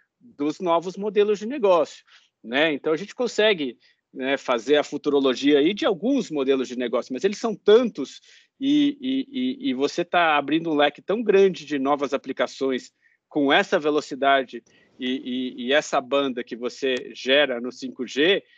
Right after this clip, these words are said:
que é muito difícil você ter um desenho de falar, "Ah, as redes vão ter que ser assim, as redes vão ter que ser assadas",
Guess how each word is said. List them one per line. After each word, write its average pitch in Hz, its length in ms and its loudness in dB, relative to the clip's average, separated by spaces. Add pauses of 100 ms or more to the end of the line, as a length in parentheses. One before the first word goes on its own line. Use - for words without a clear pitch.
(260)
que 139 280 0
é 156 100 4
muito 160 540 -6
difícil 180 680 -8
você 151 300 -2
ter 151 240 0
um 156 100 2
desenho 151 600 2
de 135 80 -14
falar, 147 560 2
"Ah, - 60 -4 (360)
as 131 180 -6
redes 147 340 0
vão 147 120 -2
ter 143 160 -4
que - 60 -20
ser - 140 -4
assim, 147 420 -2
as 131 100 -4
redes 135 200 -4
vão 143 100 -4
ter 139 120 -2
que - 80 -16
ser 147 100 -2
assadas", 143 440 0